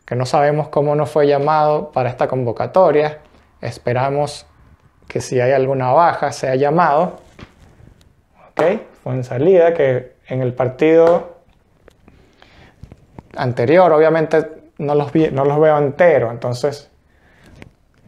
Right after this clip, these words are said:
eh, estoy analizando esta fecha porque fue los partidos que vi de principio a fin, ¿ok? De repente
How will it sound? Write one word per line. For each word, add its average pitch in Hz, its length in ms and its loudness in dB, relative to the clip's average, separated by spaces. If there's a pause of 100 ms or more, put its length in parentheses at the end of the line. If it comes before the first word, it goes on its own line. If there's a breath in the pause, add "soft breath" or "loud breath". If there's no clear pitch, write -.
(180)
eh, 127 220 -4
estoy - 220 -4
analizando 147 360 0
esta 143 180 -4
fecha 170 300 0
porque 127 200 -2
fue 139 120 -2
los 139 100 0
partidos 147 360 -2
que 127 120 0
vi 139 460 0
de 131 140 -2
principio 135 520 -2
a 127 40 -2
fin, 123 420 -2
¿ok? - 140 -12
De 165 340 0
repente 139 640 -6